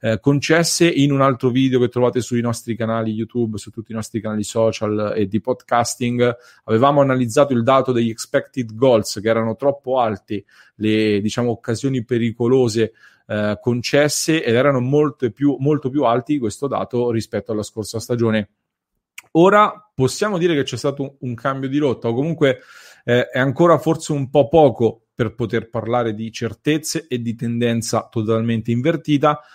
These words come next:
però ci sono stati i primi segnali incoraggianti che si stanno secondo me vedendo, ed anche qui voglio essere sempre quello ottimista che vi fa ben, eh, sperare, diciamo così,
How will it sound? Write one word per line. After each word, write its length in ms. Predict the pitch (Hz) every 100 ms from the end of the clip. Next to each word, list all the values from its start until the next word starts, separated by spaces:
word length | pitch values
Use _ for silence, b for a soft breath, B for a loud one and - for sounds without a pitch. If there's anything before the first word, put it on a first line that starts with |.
| B
però 300 | - 190 185 180
ci 120 | 160
sono 200 | 175 175
stati 260 | 160 147
i 40 | 147
primi 280 | 139 151 139
segnali 580 | 139 139 135 135 139
incoraggianti 800 | 139 135 135 135 120 123 110 107
che 100 | 110
si 160 | 107 110
stanno 260 | - 120
secondo 300 | 110 113 117
me 140 | 120 123
vedendo, 560 | 170 120 107 123 156
ed 140 | - 110
anche 260 | 110 131
qui 160 | 120 131
voglio 320 | 107 104 110
essere 240 | 113 - 101
sempre 280 | 113 104
quello 320 | 107 110 110 b b b b
ottimista 720 | 131 - 147 131 107 - 117
che 140 | 113
vi 140 | 107 110
fa 320 | 127 120 117
ben, 800 | 113 117 117 113 113 113 107 107 b b b
eh, 220 | 117 107
sperare, 760 | 107 - 165 175 143 120 170 139
diciamo 480 | 113 107 165 170 165
così, 500 | 196 165 151 160